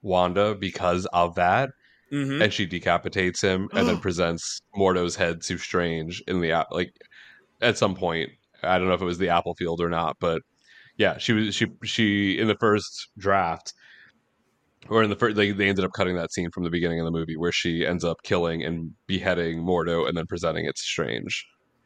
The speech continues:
Speaker 1: Because exactly that, he goes after her because she is using her power that way.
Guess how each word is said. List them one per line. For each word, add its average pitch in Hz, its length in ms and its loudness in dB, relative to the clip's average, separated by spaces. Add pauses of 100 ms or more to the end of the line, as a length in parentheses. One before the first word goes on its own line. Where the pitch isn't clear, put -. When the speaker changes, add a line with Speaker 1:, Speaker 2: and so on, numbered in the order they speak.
(120)
Speaker 1:
Because 98 360 0 (100)
exactly 92 640 2
that, 87 280 2
he 98 160 -4
goes 87 180 0
after 92 400 0
her 82 320 -2 (640)
because 92 520 0
she 92 200 -2
is 90 120 -4
using 85 260 -2
her 85 140 -2
power 85 360 0
that 73 260 -4
way. 50 160 -4